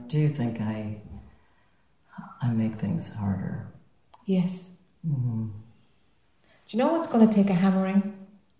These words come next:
Speaker 2: Your self-image.
Speaker 1: Mm-hmm. Yeah.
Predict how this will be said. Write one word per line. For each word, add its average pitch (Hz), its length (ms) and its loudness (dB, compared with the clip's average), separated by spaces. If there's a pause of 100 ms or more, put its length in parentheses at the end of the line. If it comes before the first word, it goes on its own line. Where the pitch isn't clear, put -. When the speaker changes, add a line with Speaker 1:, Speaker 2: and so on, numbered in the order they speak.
(840)
Speaker 2:
Your 202 80 4
self-image. 175 640 4 (800)
Speaker 1:
Mm-hmm. 107 400 -2 (1600)
Yeah. 101 280 -2